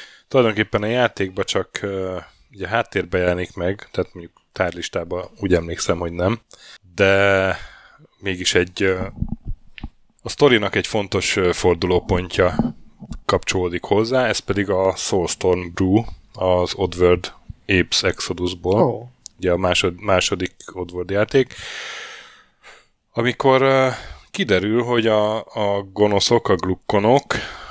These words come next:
Speaker 1: a üdít-, üdítőt gyártanak a, egyrészt a mudokonok könnyeiből, másrészt az őseik csontjaiból. Tehát ezek a, a mudokon ősök csontjaival mi történik, és, és, ö,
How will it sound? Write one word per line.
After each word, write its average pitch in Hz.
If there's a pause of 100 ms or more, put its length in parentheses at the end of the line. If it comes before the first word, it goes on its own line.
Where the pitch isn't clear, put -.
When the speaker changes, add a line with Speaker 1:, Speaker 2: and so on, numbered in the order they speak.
Speaker 1:
a 98 (480)
üdít-, 104
üdítőt 95
gyártanak 90
a, 90 (320)
egyrészt 95
a 95
mudokonok 95 (140)
könnyeiből, 95 (140)
másrészt 98
az 101
őseik 92
csontjaiból. 80
Tehát -
ezek 85
a, 85 (800)
a -
mudokon 101
ősök 98
csontjaival 98
mi 101
történik, 101
és, 87
és, 90
ö, 90